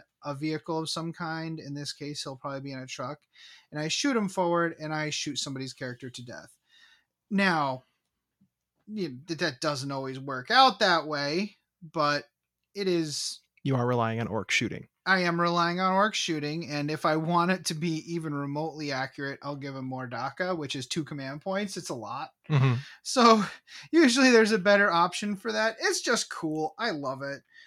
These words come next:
Speaker 1: Um, yeah, reroll wounds, rolls of one against vehicles. So that's actually pretty good in and of itself, especially in this mission that we're playing.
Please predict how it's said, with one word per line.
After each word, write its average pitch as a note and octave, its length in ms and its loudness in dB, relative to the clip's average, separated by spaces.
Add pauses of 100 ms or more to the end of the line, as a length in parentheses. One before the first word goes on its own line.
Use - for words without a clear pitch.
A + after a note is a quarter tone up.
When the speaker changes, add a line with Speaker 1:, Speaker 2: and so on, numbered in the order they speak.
(340)
Speaker 1:
Um, D#3+ 420 -2
yeah, F3 180 2
reroll G3 340 4
wounds, F3 320 0
rolls D#3+ 340 -2
of C#3 120 -10
one D3 200 -8
against C3 320 -12
vehicles. B2+ 540 -10
So G#3 160 -2
that's C#4 360 4
actually G3 440 0
pretty F3 300 2
good D3+ 200 -2
in D3 140 -2
and C3+ 160 0
of C3 100 -2
itself, C3 380 -2
especially C#3 580 -8
in C3 160 -10
this C3+ 320 -8 (180)
mission E3+ 500 -2
that B2 100 -10
we're B2+ 120 -10
playing. - 480 -18